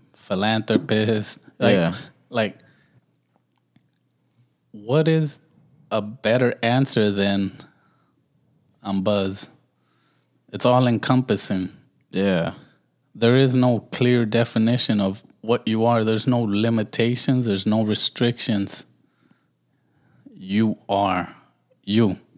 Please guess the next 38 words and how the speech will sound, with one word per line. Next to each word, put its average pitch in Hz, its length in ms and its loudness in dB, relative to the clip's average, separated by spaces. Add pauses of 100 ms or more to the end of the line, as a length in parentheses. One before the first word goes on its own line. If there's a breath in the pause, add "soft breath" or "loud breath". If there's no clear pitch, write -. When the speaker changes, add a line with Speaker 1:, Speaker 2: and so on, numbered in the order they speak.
(1080 loud breath)
Speaker 1:
And 101 180 -2 (100)
everything 123 500 2
that 104 180 0
comes 120 280 0
with 95 160 -2
it. 90 160 -6 (320 soft breath)
And 104 180 -2
who 123 140 0
you 117 220 2
are 110 140 2
today, 110 560 -4
who 113 220 -4
you 98 160 -2
were, 110 300 0
and 104 180 -4
who 120 120 -2
you're 110 220 -2
gonna 104 320 -4
be. 92 340 -8 (840 soft breath)
Speaker 2:
It's - 160 -20
pretty 85 180 -12
cool. 95 400 -4 (160)
Speaker 1:
No 107 180 -2
limitations. 110 1120 -2
So 98 540 -2 (1000 soft breath)
if - 180 -8
you 123 80 0
ever 127 180 0
feel 123 300 0
the 110 120 0
need 110 300 -2
to 98 160 -2
start 104 380 0
up 104 140 -4
a 107 40 -6
conversation 104 840 -2
or 101 100 0
just 120 380 -2